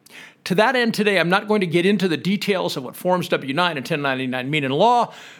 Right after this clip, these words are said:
but in the notes, I'll put the link to an earlier presentation where I lay out the law on that subject very clearly. However, because we're discussing withholding,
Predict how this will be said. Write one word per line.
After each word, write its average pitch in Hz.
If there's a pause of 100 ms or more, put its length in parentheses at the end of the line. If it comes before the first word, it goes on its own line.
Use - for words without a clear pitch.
(140)
but 151
in 143
the 151
notes, 262
I'll 202
put 196
the 208
link 240
to 240
an 247
earlier 302
presentation 175
where 165
I 156
lay 170
out 160
the 147
law 139
on 131
that 147
subject 139
very 127
clearly. 123 (520)
However, 311 (600)
because 233
we're 285
discussing 220
withholding, 190